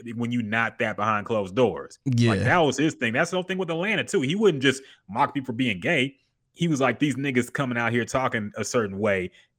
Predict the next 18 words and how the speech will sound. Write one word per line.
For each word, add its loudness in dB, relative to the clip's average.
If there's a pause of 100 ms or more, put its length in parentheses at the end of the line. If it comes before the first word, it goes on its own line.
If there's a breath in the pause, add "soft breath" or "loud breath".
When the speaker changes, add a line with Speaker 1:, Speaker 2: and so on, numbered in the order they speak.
Speaker 1:
and -4
then 0
they 2
do 2
other 0
things -4
behind 0
closed -2
doors 4
that 0
we 0
know, -4 (420)
but 4
Speaker 2:
Mm-hmm. 6 (220)
Speaker 1:
it's 6
not 4
made -2
public. 0